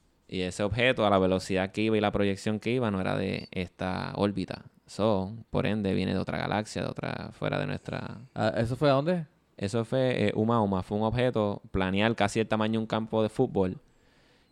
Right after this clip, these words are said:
Speaker 1: Y entonces, eh, estaba viendo un podcast de eso el otro día, de, que si lo quieren ver, de Joe Rogan, de que sale.
Speaker 2: Ujú.
Speaker 1: A-, Alvi, algo así, es el, el astrofísico. Entonces, lo más cabrón fue que nos dimos cuenta cuando se estaba yendo ya.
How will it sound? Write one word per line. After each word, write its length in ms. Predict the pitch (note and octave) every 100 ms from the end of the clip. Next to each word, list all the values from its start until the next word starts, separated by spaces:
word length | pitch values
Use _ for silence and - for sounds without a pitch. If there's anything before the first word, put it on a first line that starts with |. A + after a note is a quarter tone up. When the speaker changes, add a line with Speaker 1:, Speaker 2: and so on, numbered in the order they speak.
| -
Speaker 1:
Y 120 | G2+
entonces, 1040 | F#2+ F#2 F#2+ F#2+ G2 G#2 G#2 G#2 G2+ F#2 - -
eh, 400 | F#2 F2 F2 F2 -
estaba 220 | - F#2+ F#2
viendo 140 | G#2+
un 60 | G#2+
podcast 380 | A#2 - A#2 -
de 80 |
eso 140 | A#2 A#2
el 40 | A2
otro 140 | A2+
día, 180 | A2+ A#2
de, 320 | A2 G2 F#2+
que 120 | - F#2
si 100 | F#2
lo 120 | F2
quieren 220 | - F#2+
ver, 100 | G#2
de 120 | G#2+
Joe 120 | G2+ G2
Rogan, 320 | G#2 G#2+ G2+
de 100 | G2
que 120 | G2+
sale. 320 | G2 G2+ G2+ F#2+
Speaker 2:
Ujú. 80 | G#2 - -
Speaker 1:
A-, 220 | F2+ F#2 -
Alvi, 640 | - G#2 A2+ A#2 A2+ A2 G#2
algo 240 | G#2 A2
así, 280 | G#2 A2 G#2
es 200 | G2+ G2
el, 160 | F#2+ -
el 440 | - G2+ - A2 A#2+ C#3+ _
astrofísico. 800 | - F#2 - F#2 F2 F2+ F2+ - - _ _ _ - - _
Entonces, 460 | - G2+ A#2+ G#2+ - -
lo 180 | F#2+
más 140 | F#2+ F#2+
cabrón 340 | - A#2+ B2
fue 140 | A#2+ B2
que 60 |
nos 80 | G#2
dimos 200 | G2 A2
cuenta 300 | - B2 B2
cuando 160 | G2 F#2
se 80 | F#2
estaba 320 | - F#2+ G#2+
yendo 340 | F#2+ G#2+ G#2+
ya. 260 | F#2 F#2 G2